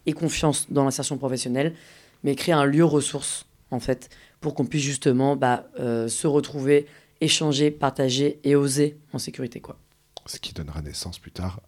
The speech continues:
Speaker 2: à la Casa
Speaker 1: Exactement.
Speaker 2: des Massilia, dont on parlera juste après. Et sinon, dans la vie, qu'est-ce qui t'inspire ? Qu'est-ce qui te touche ? Qu'est-ce qui te passionne ? Ou au contraire, qu'est-ce qui te bloque, te freine ou t'irrite ?
Speaker 1: Euh, vaste question. Moi, je suis extrêmement curieuse.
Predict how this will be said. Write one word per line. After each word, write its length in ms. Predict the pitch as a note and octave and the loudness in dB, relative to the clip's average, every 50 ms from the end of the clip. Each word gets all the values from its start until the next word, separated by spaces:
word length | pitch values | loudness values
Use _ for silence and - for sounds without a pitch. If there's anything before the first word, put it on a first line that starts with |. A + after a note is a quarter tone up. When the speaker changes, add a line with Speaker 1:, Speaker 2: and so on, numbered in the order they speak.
| _ _ | _ _
Speaker 2:
à 80 | - - | -6 -6
la 120 | F2+ E2+ | -6 -6
Casa 280 | - - - C#2+ - F2+ | -6 -10 -12 -8 -6 -4
Speaker 1:
Exactement. 400 | A2 A#2 A#2 A#2 - A#2 G#2 G2 | -4 -4 -6 -8 -8 -8 -6 -2
Speaker 2:
des 100 | F#2+ A#2 | 0 0
Massilia, 380 | A#2 A2 G2+ - - F2 G2 G#2+ | 0 0 -2 -4 -4 -4 -2 -2
dont 140 | - F2+ - - | -2 -4 -8 -8
on 40 | D#2 | -8
parlera 380 | - E2 E2+ F2 F2+ G2 B2 | -8 -6 -6 -6 -4 -6 -6
juste 300 | A#2+ - - G2+ - - | -6 -6 -8 -8 -6 -6
après. 240 | F2+ - - - C#2 - _ - - - - - - - - | -8 -8 -8 -10 -16 -16 _ -16 -16 -14 -14 -14 -12 -4 -2
Et 60 | A2 | -2
sinon, 220 | - - C#3+ F#3 | 0 2 2 2
dans 120 | F3+ D3+ A#2+ | 4 4 4
la 80 | A#2 G#2 | 4 2
vie, 160 | F2 F#2+ G#2+ | 0 -2 -6
qu'est-ce 220 | - - G#2+ - | -4 -4 -4 -4
qui 100 | - - | -6 -8
t'inspire ? 680 | A#2 - A2 F#2+ - - - - - - C#2+ D#2 D#2 - | -6 -2 -2 -2 -2 -4 -8 -12 -14 -12 -12 -12 -12 -10
Qu'est-ce 200 | - - - - | -10 -10 -10 -8
qui 100 | - G2+ | -10 -12
te 160 | - - F#2 | -10 -12 -12
touche ? 420 | - - - - F2+ E2+ E2 - | -12 -12 -12 -10 -10 -10 -8 -6
Qu'est-ce 160 | - G#2 - | -4 -4 -4
qui 120 | - - - | -4 -4 -2
te 80 | - | -2
passionne ? 560 | A2+ - C3+ C#3+ - - - C3 C3 B2+ A#2 - - - - - - | -2 -2 -4 -6 -6 -2 2 4 4 4 4 2 -4 -10 -12 -4 -2
Ou 60 | G#2 | -2
au 40 | G2 | 0
contraire, 320 | - A2+ G#2 - C3+ C3+ | 0 0 0 2 2 2
qu'est-ce 200 | - - G2 - | 2 2 0 0
qui 120 | - - G2+ | -4 -8 -2
te 140 | - - | 2 2
bloque, 480 | A2+ G2+ G2 G#2+ G#2+ G#2 G2+ - - - - - | 2 6 8 8 8 8 6 2 -6 -16 -10 -8
te 100 | - G2 | -6 -6
freine 460 | - - - - - G2 G2 F#2+ F#2+ | -6 -8 -8 -4 0 0 2 2 2
ou 200 | F2 D#2+ D#2+ D#2 - _ _ - - | 0 0 -2 -4 -8 _ _ -14 -10
t'irrite ? 520 | - - A#2 G#2+ G2 G2 F#2+ - - - B1+ C2 - - _ _ _ _ _ _ - - - - - - - - - - _ _ - - | 0 2 2 2 2 0 -4 -8 -12 -16 -16 -16 -18 -20 _ _ _ _ _ _ -16 -16 -16 -18 -20 -20 -20 -20 -20 -20 _ _ 0 2
Speaker 1:
Euh, 680 | D3+ D3 D3+ D3+ D3 D3 D3 C#3+ C#3+ C#3+ C#3 C#3 C3+ C#3 | 4 6 6 6 6 6 6 4 4 4 4 4 6 6
vaste 300 | E3+ F#3 - - G3 - | 6 6 4 2 -2 0
question. 520 | - F#3+ D#3+ - - - A3 A3 G#3 F#3 | 2 2 2 2 2 0 2 2 4 4
Moi, 100 | F3+ E3+ | 4 4
je 60 | D3+ | 4
suis 100 | - F3+ | 4 2
extrêmement 320 | D#3+ D#3 - E3+ D#3+ D#3+ D#3 | 2 2 2 2 2 2 0
curieuse. 600 | D#3+ - - F3 E3+ E3+ E3+ E3 E3 D3+ D3+ D#3 | 0 -2 0 2 4 6 6 6 4 2 0 -4